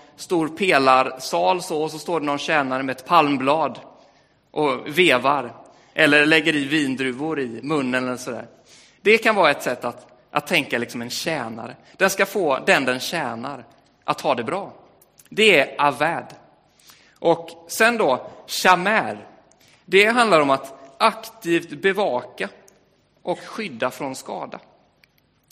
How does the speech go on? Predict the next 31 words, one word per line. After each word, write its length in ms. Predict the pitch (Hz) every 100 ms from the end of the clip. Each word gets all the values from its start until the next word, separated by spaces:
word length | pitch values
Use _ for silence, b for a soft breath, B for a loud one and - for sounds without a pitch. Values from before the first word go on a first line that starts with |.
| B B B B
Jag 140 | - 196
minns 180 | 240 196
i 60 |
skolan 580 | 190 226 180 170 226 214
och 240 | - 180 -
när 100 | 185
jag 120 | 170
var 100 | 160
på 120 | 165
läger 440 | 175 180 147 143 185
så 260 | - 196
hände 340 | 196 226 175 170
det 80 |
ganska 260 | 208 208 -
ofta 220 | 196 -
att 140 | 156 156
vi, 300 | 147 127 - -
eh, 240 | 147 139
körde 280 | - 185 151
den 60 |
här 140 | 160 123
Capture 420 | - 175 - - 143
the 100 | 139
Flag. 640 | - 202 190 120 110 - _ _ _ -
Någon 200 | 190 185
av 100 | 170
er 60 |
kanske 260 | 147 143 151
har 40 |
gjort 180 | 135 123
den. 180 | 127